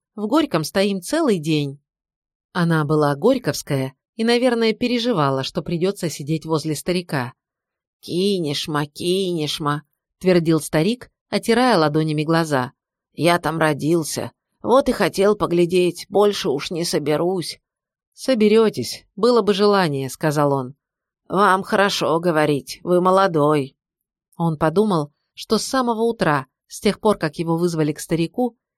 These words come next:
ни разу не вспомнил о своей беде, о том, что ему предстоит, о десяти процентах, из которых, возможно, остался только один. «В Горьком я вас отпущу, побуду с больным»,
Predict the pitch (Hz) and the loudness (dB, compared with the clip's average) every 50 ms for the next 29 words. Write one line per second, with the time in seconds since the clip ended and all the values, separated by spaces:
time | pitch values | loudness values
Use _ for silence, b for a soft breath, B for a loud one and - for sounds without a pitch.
0 | _ _ - 202 220 240 277 277 233 233 240 240 233 214 - - - 175 170 165 | _ _ -2 0 2 2 2 2 0 -2 -4 -4 -6 -6 -6 -2 -2 0 0 2
1 | 160 156 156 151 - - 165 160 160 156 156 160 175 180 160 165 156 135 117 - | 0 0 0 -2 0 -2 0 0 2 0 0 0 0 -2 0 0 0 0 -2 -6
2 | _ _ _ _ _ _ _ _ _ _ - 160 - - 190 180 170 - - 185 | _ _ _ _ _ _ _ _ _ _ -6 -4 0 2 2 2 0 0 0 0
3 | 175 175 175 175 175 - 175 170 - - - 180 180 175 156 131 - - _ _ | 0 2 0 -2 0 -2 -4 -4 -2 -2 0 0 2 0 0 -2 -6 -14 _ _
4 | _ _ _ _ _ _ _ _ 170 170 151 170 170 - 185 165 - 180 170 175 | _ _ _ _ _ _ _ _ -2 0 0 0 0 -2 -4 -4 -4 -4 -2 0
5 | 160 151 147 - - 247 254 240 220 214 196 - - _ _ _ _ _ _ _ | -2 -2 -2 0 -2 -2 -2 0 -2 -2 -4 -4 -12 _ _ _ _ _ _ _
6 | _ 247 233 - - 269 262 302 302 262 - - 160 160 151 165 208 220 220 196 | _ -8 -4 0 -2 0 2 4 2 2 2 2 0 0 2 2 0 -2 -2 0
7 | 190 160 - _ - - - - 226 226 233 220 - 220 196 - - 247 269 247 | -2 -4 -4 _ -12 -12 -6 -4 -2 -2 -2 -2 -4 -6 -6 -4 -4 -4 -4 -4
8 | - 156 147 143 143 139 139 139 131 127 120 131 _ _ _ _ _ _ _ _ | -2 0 0 0 0 -2 -4 -6 -6 -6 -8 -14 _ _ _ _ _ _ _ _
9 | _ _ _ _ _ _ _ _ _ _ _ _ _ - 165 160 160 165 220 285 | _ _ _ _ _ _ _ _ _ _ _ _ _ -6 -6 -4 2 4 4 4
10 | 311 - - 156 156 156 185 220 226 208 190 185 - 190 - _ - 202 - - | 4 2 -2 0 2 2 2 2 2 0 0 0 -4 -8 -8 _ -4 -4 -4 -4
11 | - - 143 135 139 _ _ _ _ _ _ - 233 233 208 185 175 151 151 151 | -4 -2 -4 -4 -4 _ _ _ _ _ _ 0 0 0 2 0 0 0 0 -2
12 | 151 151 175 175 175 160 147 135 123 120 | 0 2 2 2 2 0 -2 -2 -4 -6